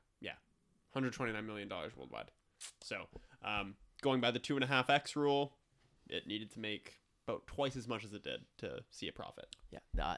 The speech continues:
Speaker 2: not a good movie.
Speaker 1: The lowest grossing movie in the D C E U and, uh, definitely a bomb.
Speaker 2: Yeah, it's not good.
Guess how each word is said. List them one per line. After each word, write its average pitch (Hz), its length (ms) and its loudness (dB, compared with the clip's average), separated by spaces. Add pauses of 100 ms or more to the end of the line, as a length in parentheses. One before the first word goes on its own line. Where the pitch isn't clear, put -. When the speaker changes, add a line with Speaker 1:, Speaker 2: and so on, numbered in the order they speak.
(100)
Speaker 2:
not 120 300 4
a 120 40 4
good 98 160 -6
movie. 76 300 -10
Speaker 1:
The 113 560 0
lowest 160 420 4
grossing 147 420 2
movie 135 280 2
in 127 80 2
the 123 60 -2
D 120 140 -4
C - 120 -8
E - 20 -6 (280)
U 160 180 4
and, 113 460 -4
uh, 65 220 -4
definitely 64 320 -10
a 64 40 -10
bomb. 50 240 -10 (880)
Speaker 2:
Yeah, 117 140 6
it's 117 180 2
not 139 160 8
good. 117 280 4